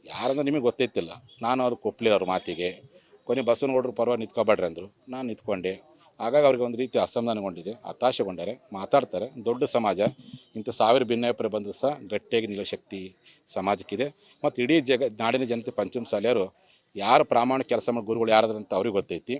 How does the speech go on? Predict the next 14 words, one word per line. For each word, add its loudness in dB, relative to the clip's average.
ಯಾರು 2
ನಮ್ಮ 2
ಮೀಸಲಾತಿ -2
ಹೋರಾಟ 0
ಗಟ್ಟಿಯಾಗಿ -4
ದುಡಿದ್ರಂತ -4
ಅವ್ರಿಗೆ 0
ಗೊತ್ತೈತಿ. -4
ಅದಕ್ಕಾಗಿ 0
ಇಡೀ -4
ನಾಡಿನ 4
ಜನತೆ, -6
ಇಡೀ -2
ನಮ್ಮ -6